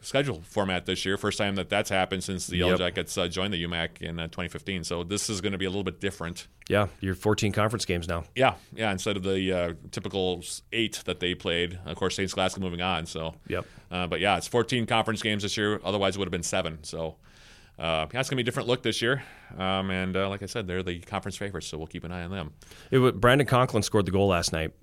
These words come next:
Speaker 2: and the bench exploded.
Speaker 1: Yeah.
Speaker 2: And I, I haven't seen that kind of a reaction.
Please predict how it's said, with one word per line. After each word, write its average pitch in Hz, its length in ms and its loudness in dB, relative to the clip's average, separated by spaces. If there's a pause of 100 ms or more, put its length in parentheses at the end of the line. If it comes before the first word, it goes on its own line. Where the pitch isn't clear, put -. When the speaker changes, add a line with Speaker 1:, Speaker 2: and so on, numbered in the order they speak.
(220)
Speaker 2:
and 85 640 0 (920)
the 117 80 4
bench 131 380 4
exploded. - 1120 2 (240)
Speaker 1:
Yeah. 85 140 -12 (640)
Speaker 2:
And 104 280 6
I, 98 160 4 (1800)
I 127 120 6
haven't 139 320 8
seen 151 300 6
that 117 200 4
kind 120 280 4
of 104 100 2
a 101 40 4
reaction. 82 720 2